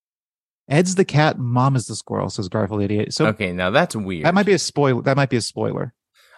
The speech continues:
Speaker 2: Oh, but that's a weird spoiler.
Speaker 1: It would be weird. If, I mean, it, that would be an adopted, maybe he's an adopted,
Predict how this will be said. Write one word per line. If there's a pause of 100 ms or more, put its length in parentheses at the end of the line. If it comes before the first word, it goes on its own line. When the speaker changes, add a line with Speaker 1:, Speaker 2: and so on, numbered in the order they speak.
(120)
Speaker 2:
Oh,
but
that's
a
weird
spoiler. (760)
Speaker 1:
It
would
be
weird. (800)
If,
I
mean,
it,
that
would
be
an
adopted,
maybe
he's
an
adopted,